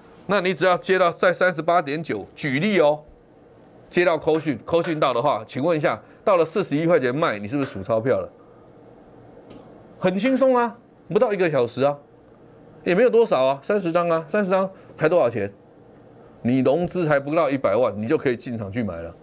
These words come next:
然后融资跟融资退出来，今天还没有利息，你根本就从头到尾你的账户都没有动，就多出了这么多钱，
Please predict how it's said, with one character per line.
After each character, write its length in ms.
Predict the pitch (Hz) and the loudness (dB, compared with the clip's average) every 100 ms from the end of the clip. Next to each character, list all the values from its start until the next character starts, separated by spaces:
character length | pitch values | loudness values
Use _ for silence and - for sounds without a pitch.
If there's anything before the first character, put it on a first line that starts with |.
| - - - - - - - - | -20 -20 -20 -20 -20 -20 -20 -10
然 140 | - 160 | 0 2
后 80 | |
融 180 | 151 160 | 2 0
资 200 | 180 170 | -2 -4
跟 160 | 165 170 | -2 0
融 160 | 139 147 | 0 -2
资 120 | 156 | -6
退 180 | 151 160 | -2 -4
出 160 | 147 131 | 0 -2
来， 80 | |
今 160 | 113 147 | 0 -2
天 80 | 151 | -2
还 80 | 120 | -2
没 140 | 123 | -2
有 80 | 120 | -2
利 160 | 123 | -4
息， 160 | 107 - | -8 -8
你 100 | 95 | -8
根 140 | 107 208 | 0 0
本 120 | 147 | 2
就 120 | 180 | -2
从 200 | - 143 | -2 -2
头 100 | 143 | 0
到 120 | 165 | 2
尾 80 | 120 | 0
你 100 | 104 | -2
的 60 | 117 | -2
账 200 | 165 135 | -2 -2
户 100 | 135 | 0
都 120 | 131 | 0
没 100 | 120 | 0
有 60 | |
动， 180 | 110 120 | -2 0
就 80 | 113 | -2
多 180 | - 113 | -2 -2
出 120 | 117 | -2
了 40 | |
这 100 | 101 | -2
么 80 | 104 | -2
多 120 | 101 | -4
钱， 160 | 101 - | -6 -8